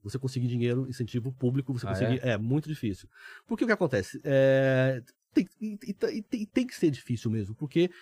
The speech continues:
Speaker 1: é dinheiro público, né? E tem que ter uma certa responsabilidade, você não pode dar na mão de qualquer um,
Speaker 2: Um
Speaker 1: né?
Speaker 2: aventureiro.
Speaker 1: Um aventureiro qualquer, né? A gente tem histórios, históricos de aventureiros no cinema
Speaker 2: Tem
Speaker 1: nacional.
Speaker 2: do carinha lá do, do
Speaker 1: Do,
Speaker 2: Chateau?
Speaker 1: do Chateau, não, pois é,
Speaker 2: O que que
Speaker 1: entendeu?
Speaker 2: aconteceu? Ele ficou não sei quantos anos.
Speaker 1: Ficou anos pra fechar o filme, enfim, é um rolo danado.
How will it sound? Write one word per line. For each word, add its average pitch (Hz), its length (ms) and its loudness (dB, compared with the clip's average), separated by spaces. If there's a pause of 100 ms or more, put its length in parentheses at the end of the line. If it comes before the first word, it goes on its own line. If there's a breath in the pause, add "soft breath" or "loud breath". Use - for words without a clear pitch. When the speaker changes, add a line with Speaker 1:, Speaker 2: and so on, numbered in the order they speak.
(200 loud breath)
Speaker 1:
é 165 80 0
dinheiro 135 280 2
público, 135 300 0 (280)
né? 156 180 0
E - 80 -4
tem 175 200 -2
que - 80 -10
ter 196 100 0
uma 185 120 2
certa - 200 -2
responsabilidade, 127 640 0
você 156 140 -4
não 185 80 -2
pode 165 220 0
dar 165 80 -2
na 180 100 -2
mão 135 160 0
de 160 80 -8
qualquer 156 300 -2
um, 127 180 0 (420)
Speaker 2:
Um 101 120 -6
Speaker 1:
né? 110 100 0
Speaker 2:
aventureiro. 101 560 -4
Speaker 1:
Um 120 60 0
aventureiro 127 480 0
qualquer, 165 380 2 (160)
né? 107 180 -2
A 104 100 -2
gente 135 200 -6
tem 165 120 2
histórios, 160 640 2 (120)
históricos 135 600 -2
de 110 80 -2
aventureiros 110 460 -2
no 107 80 -8
cinema 110 220 -4
Speaker 2:
Tem 117 60 0
Speaker 1:
nacional. 135 280 2
Speaker 2:
do - 20 2
carinha 131 300 0
lá 117 100 -4
do, 104 200 -6
do 85 640 -8
Speaker 1:
Do, 135 100 -2
Speaker 2:
Chateau? 131 160 2
Speaker 1:
do 143 200 4
Chateau, 175 300 4
não, 185 140 2
pois 175 220 2
é, 160 40 8
Speaker 2:
O 185 60 8
que 147 80 6
que 95 80 0
Speaker 1:
entendeu? 135 220 0
Speaker 2:
aconteceu? 143 380 -2
Ele 123 100 -2
ficou 143 200 -4
não 147 80 -4
sei 147 140 -6
quantos 127 460 -10
anos. 143 100 -2
Speaker 1:
Ficou 208 180 8
anos 240 360 8
pra 202 100 -2
fechar 180 200 0
o 165 60 2
filme, 180 480 4
enfim, 175 120 2
é 185 40 4
um 208 80 2
rolo 165 260 4
danado. 165 420 2